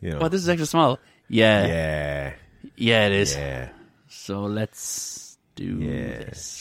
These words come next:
Speaker 1: Shut the fuck up and put it on.
Speaker 2: <laughs> So, so let me get the gun out, 'cause that's, that's not gonna happen.
Speaker 1: Yeah.
Speaker 2: Uh, I th-,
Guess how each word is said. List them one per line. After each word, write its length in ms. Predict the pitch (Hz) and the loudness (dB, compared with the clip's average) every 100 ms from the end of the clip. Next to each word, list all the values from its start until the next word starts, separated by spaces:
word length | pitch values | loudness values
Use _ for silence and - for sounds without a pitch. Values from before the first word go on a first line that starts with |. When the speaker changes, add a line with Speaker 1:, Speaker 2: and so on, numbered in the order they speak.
| - | -16
Speaker 1:
Shut 80 | - | -16
the 60 | |
fuck 260 | - 120 131 | -8 -4 -4
up 120 | - | -6
and 100 | 104 | -2
put 160 | 110 107 | 0 2
it 100 | 95 | 2
on. 480 | 80 76 73 147 - | -2 -4 0 0 0
Speaker 2:
<laughs> 40 | - _ - | -6 _ -10
So, 300 | 127 113 104 - - - - _ | -6 -4 -6 -10 -20 -20 -20 _
so 80 | 190 | -2
let 60 | |
me 80 | 226 | 2
get 100 | 196 | 2
the 60 | 139 | 4
gun 180 | 165 117 | 2 4
out, 220 | 104 - _ | 0 -4 _
'cause 240 | - 92 | -6 -6
that's, 440 | - 104 - - - _ _ _ _ _ - | -6 -10 -10 -16 -18 _ _ _ _ _ -12
that's 220 | 90 - | -10 -10
not 220 | 90 - | -16 -14
gonna 260 | - 101 101 | -14 -10 -10
happen. 420 | 127 - - - - _ | -10 -12 -16 -20 -20 _
Speaker 1:
Yeah. 140 | 82 73 - _ _ _ _ _ _ - - - _ _ _ | -10 -10 -12 _ _ _ _ _ _ -16 -16 -20 _ _ _
Speaker 2:
Uh, 340 | 127 127 127 - - | 4 6 4 2 -4
I 40 | |
th-, 120 | 123 | -6